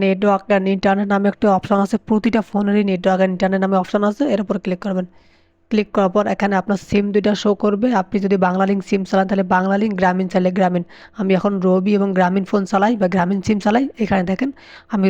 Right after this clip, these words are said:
রবি সিমে ইন্টারনেট ইউজ করি, তো আমি রবির উপর ক্লিক করব। ক্লিক করার পর একটু নিচের দিকে আসব। নিচের দিকে আসার পর এখানে দেখেন, এই যে পারফেক্ট নেটওয়ার্ক টাইপ, এখানে ক্লিক করবেন। ক্লিক করার পর অবশ্যই আপনি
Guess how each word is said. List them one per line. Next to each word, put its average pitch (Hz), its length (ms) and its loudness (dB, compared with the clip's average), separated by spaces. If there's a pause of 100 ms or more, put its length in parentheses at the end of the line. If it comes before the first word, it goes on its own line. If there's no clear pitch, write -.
রবি 190 300 4 (160)
সিমে 208 340 2
ইন্টারনেট 190 300 0
ইউজ 185 180 0
করি, 180 180 0
তো 196 80 2
আমি 190 180 0
রবির 196 280 2
উপর 185 200 -2
ক্লিক 175 260 -4
করব। 180 160 -4 (720)
ক্লিক 202 220 -6
করার 202 180 0
পর 202 140 -2
একটু 196 100 -8 (100)
নিচের 196 240 -4 (100)
দিকে 214 200 -2 (120)
আসব। 196 180 -6 (300)
নিচের 196 280 -4
দিকে 208 160 -2
আসার 185 140 -4
পর 214 140 0
এখানে 196 180 -4 (120)
দেখেন, 196 260 -4
এই 180 100 -8
যে 180 80 0 (1000)
পারফেক্ট 202 420 0 (120)
নেটওয়ার্ক 196 380 0
টাইপ, 185 140 2 (120)
এখানে 196 240 -2
ক্লিক 196 200 -4
করবেন। 202 240 -2
ক্লিক 202 220 -2
করার 202 160 2
পর 214 80 2 (140)
অবশ্যই 214 400 0
আপনি 214 160 -2